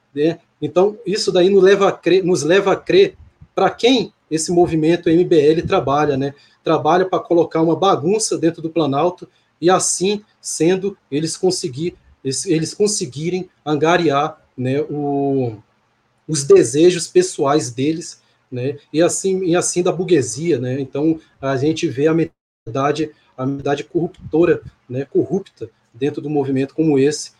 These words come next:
assim como aquele ministro do Meio Ambiente se aproveitou também da bagunça, né, do,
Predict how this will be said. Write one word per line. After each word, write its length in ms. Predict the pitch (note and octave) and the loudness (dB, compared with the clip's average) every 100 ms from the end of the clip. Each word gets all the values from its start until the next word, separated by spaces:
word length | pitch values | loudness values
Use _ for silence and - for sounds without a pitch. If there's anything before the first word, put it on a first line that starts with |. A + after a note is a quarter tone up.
| _ | _
assim 300 | C#3 C3 F3+ | -4 -2 0
como 220 | F3+ F3 D#3+ | 2 2 2
aquele 240 | E3+ E3+ | 2 2
ministro 420 | D#3+ D3+ D#3+ - | 2 2 0 -2
do 80 | D3 | -2
Meio 140 | D3+ | 0
Ambiente 340 | D#3 C#3 D3 D3+ | 0 0 -2 -2
se 100 | - | -4
aproveitou 600 | D3 F3 E3+ E3 D#3+ E3 | -2 0 2 0 0 -2
também 320 | E3 D3+ E3 | 0 2 2
da 140 | F3+ G3 | 2 0
bagunça, 680 | G3 D#3 D3 G#3 - - - _ _ | 0 0 0 -2 -4 -10 -18 _ _
né, 160 | B2+ | -4
do, 80 | D3 | -4